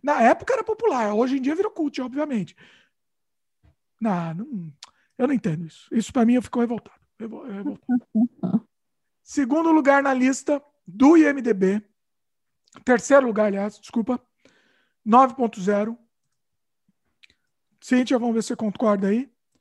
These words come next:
Speaker 1: Poderoso Chefão dois, mil novecentos e setenta e quatro. E aí?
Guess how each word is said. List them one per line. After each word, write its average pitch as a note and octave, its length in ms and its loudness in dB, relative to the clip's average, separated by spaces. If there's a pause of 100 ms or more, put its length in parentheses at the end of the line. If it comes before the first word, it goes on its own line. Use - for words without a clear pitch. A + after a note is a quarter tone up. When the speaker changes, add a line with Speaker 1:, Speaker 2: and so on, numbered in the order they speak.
(520)
Speaker 1:
Poderoso C4+ 600 6
Chefão C#4 400 -2
dois, - 720 -4 (420)
mil A#3 140 2
novecentos B3+ 340 -2
e - 40 -14
setenta C4 340 -4
e F#3 40 0
quatro. - 460 -12 (2750)
E G3 120 -2
aí? F3 180 -4